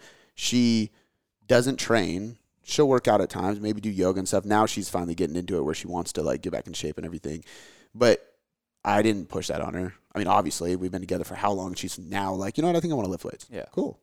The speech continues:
Speaker 1: Like, there's no pressure,
Speaker 2: Yeah.
Speaker 1: honestly. Um, and she didn't track her diet. She didn't focus on any of that stuff. She didn't do, like, <coughs> personal development. And then she gets with this guy who's fucking obsessed with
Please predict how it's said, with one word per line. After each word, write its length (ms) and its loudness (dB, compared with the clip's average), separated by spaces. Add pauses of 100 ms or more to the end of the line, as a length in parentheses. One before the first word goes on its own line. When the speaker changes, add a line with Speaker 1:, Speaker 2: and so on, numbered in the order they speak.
Speaker 1:
Like, 120 -6
there's 160 0
no 100 2
pressure, 460 -2
Speaker 2:
Yeah. 80 -6
Speaker 1:
honestly. 360 -4 (520)
Um, 540 2 (100)
and 500 0 (160)
she 240 -8
didn't 260 2
track 340 2
her 80 0
diet. 320 0
She 100 -4
didn't 160 -4
focus 220 0
on 60 -4
any 80 -4
of 20 -4
that 60 -4
stuff. 260 0
She 100 -8
didn't 180 -2
do, 120 2
like, 220 2 (260)
<coughs> 260 0
personal 320 4
development. 640 2
And 100 -4
then 80 0
she 120 -2
gets 200 4
with 100 -6
this 120 -2
guy 180 6
who's 180 0
fucking 520 0
obsessed 560 0
with 120 -10